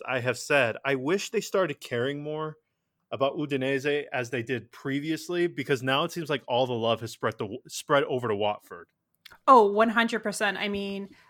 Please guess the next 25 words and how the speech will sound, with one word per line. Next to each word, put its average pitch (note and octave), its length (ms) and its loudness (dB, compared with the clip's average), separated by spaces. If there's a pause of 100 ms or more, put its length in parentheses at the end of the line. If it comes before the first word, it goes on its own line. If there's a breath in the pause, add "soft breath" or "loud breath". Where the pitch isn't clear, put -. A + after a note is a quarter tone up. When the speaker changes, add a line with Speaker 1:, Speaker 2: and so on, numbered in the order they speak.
(160)
Speaker 2:
at A#3 140 6
first, B3 560 0
a A#3+ 60 -2
lot G3+ 200 2
of G3 60 -4
Udinese G3 460 -4
fans F#3+ 440 -2
were F#3+ 340 0
kind G3 160 -2
of F#3 60 -4
excited F#3 440 -2
for - 80 -6
the F#3 100 -2
Watford, F3+ 720 -2 (580)
not - 260 -6
partnership, - 540 -2
but G3+ 200 -2
the G3+ 260 -4
Watford F#3+ 800 0 (460)
brotherhood, A3+ 600 -6
maybe F#4 220 -4
is F#4 180 -6
the E4+ 60 -4
better D#4 220 0
word. D#4+ 260 -2